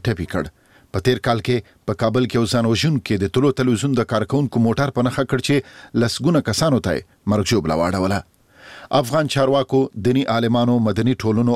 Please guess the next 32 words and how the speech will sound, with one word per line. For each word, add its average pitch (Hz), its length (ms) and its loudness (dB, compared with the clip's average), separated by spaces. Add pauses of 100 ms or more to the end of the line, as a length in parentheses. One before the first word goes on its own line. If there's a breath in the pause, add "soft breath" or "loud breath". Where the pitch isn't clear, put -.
(100)
او 156 160 2
ملګرو 139 340 0
ملتونو 92 380 0
پر 113 160 -4
رسنیو 139 500 2
د 117 80 2
وسلوالو 117 540 0
بریدونه 120 280 2 (380 loud breath)
په 110 160 -2
سختو - 360 -2
الفاظو 101 440 0
غندلي 104 340 2
دي 151 80 4 (360 loud breath)
او 110 240 2
دا 160 100 2
یې 98 400 -6
جنگي 113 280 2 (120)
جنایت 101 360 0 (100)
بللی 85 300 0
دی. 104 80 0 (300)
د 135 60 2
افغانستان 143 560 0
له 123 100 -4
خبریالانو 131 540 0
څخه 113 200 -8
د 113 120 2
ملاتړ 117 280 0 (120)
د 110 120 2
ادارې 113 280 2 (100)
یا 104 60 2 (100)
نه 117 300 0
مشر 131 280 0